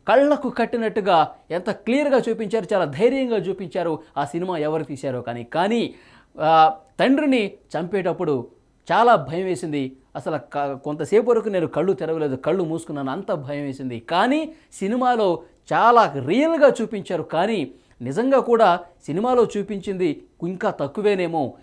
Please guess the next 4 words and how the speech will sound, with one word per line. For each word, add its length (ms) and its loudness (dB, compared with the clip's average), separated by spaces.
ఇంకా 460 0
దీనికంటే 600 0
భయంకరంగా 720 -2
తన 120 -4